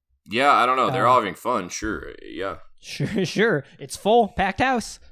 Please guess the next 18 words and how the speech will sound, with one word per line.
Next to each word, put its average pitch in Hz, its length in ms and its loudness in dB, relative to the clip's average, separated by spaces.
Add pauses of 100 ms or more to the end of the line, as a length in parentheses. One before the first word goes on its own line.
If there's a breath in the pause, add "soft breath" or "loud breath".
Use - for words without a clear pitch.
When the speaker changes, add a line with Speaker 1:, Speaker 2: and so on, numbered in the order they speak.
(260 soft breath)
Speaker 2:
Uh, 143 180 -2
but 139 160 -4
they're 269 140 4
not 240 440 0
there 156 400 4
to 151 120 -6
play 143 260 0
these 127 180 -2
silly 123 320 -4
games. 117 360 -8
They're 170 200 4
there 226 220 4
to 185 100 -2
go 147 260 4
into 143 260 0
a 127 40 -8
back 127 380 -12
room 120 380 -8